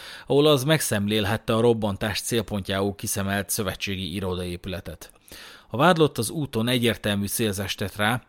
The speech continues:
hogy fel akarja robbantani az épületet. Tervének végrehajtásához segítséget kért a barátjától is, aki azonban állítása szerint visszautasította az összeesküvésben való részvételt.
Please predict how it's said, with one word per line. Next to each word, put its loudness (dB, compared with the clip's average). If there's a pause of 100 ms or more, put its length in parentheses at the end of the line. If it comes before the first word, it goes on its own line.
hogy -8
fel 2
akarja -4
robbantani -4
az -6
épületet. -8 (380)
Tervének 6
végrehajtásához 2
segítséget -2
kért -4
a 0
barátjától -2
is, -2
aki 0
azonban 0
állítása 0
szerint 0
visszautasította -2
az -4
összeesküvésben -6
való -6
részvételt. -10